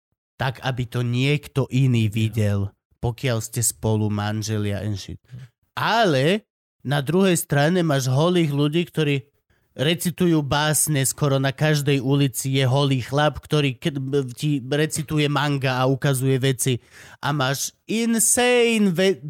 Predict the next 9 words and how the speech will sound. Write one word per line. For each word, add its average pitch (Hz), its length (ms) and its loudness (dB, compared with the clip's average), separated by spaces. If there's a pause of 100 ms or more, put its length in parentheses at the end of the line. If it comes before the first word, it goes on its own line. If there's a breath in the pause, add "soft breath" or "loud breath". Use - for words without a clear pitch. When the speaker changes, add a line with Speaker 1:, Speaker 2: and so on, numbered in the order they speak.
(120)
Speaker 1:
proste, 170 640 -2 (380)
oni, 175 340 0 (100)
oni 226 220 0
sú 240 140 -2
podľa 196 280 2
mňa 170 140 2 (300)
absolútne 165 640 -2
bipolárna 120 580 0
krajina. 98 420 -8